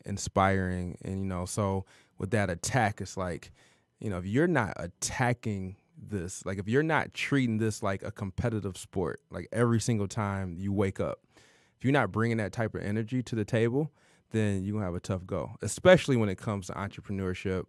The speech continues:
when it comes to building any type of business. You know, you have to be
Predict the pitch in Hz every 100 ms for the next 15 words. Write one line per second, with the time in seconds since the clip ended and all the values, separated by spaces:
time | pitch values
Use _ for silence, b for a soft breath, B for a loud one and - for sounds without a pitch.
0 | - 98 85 - 98 95 87 82 92 101
1 | 92 90 80 - - 123 127 - 101 98
2 | 87 85 107 95 82 80 - b b 104
3 | 95 110 135 110 92 90 104 98 95